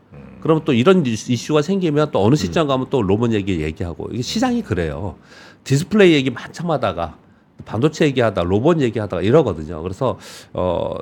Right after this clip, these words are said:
Speaker 2: 일단 테슬라, 애플, 뭐 마이크로소프트, 오픈 에이아이, 삼성전자 뭐 이런 기업들이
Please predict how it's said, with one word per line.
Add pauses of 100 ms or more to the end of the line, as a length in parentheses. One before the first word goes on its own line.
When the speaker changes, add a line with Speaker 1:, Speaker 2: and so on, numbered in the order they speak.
(140)
Speaker 2:
일단
테슬라,
애플,
뭐
마이크로소프트,
오픈
에이아이,
삼성전자
뭐
이런
기업들이